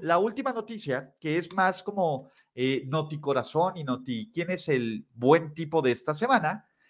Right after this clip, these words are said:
pues, Anthony Richardson. Si aún ustedes no han escuchado la historia, creo que es una historia que te habla de un dude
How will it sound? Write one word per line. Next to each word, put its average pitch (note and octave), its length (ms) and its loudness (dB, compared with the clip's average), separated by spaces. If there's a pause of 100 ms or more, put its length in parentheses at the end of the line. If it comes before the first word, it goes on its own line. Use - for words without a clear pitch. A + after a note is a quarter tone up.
(200)
pues, F3+ 160 -2
Anthony F#3 400 10
Richardson. G#2+ 520 -4 (180)
Si - 320 4
aún G#3+ 300 12
ustedes F#3+ 360 4
no E3+ 60 -2
han E3 80 0
escuchado C3 480 2
la C#3 100 4
historia, D#3+ 480 2
creo B3 120 -10
que E4+ 80 -6
es D#4+ 80 -6
una E4 100 -6
historia C4+ 320 2
que C4+ 100 -4
te G#3+ 120 2
habla A#3 180 4
de F#3 320 2
un G#3 220 -8
dude G3 260 8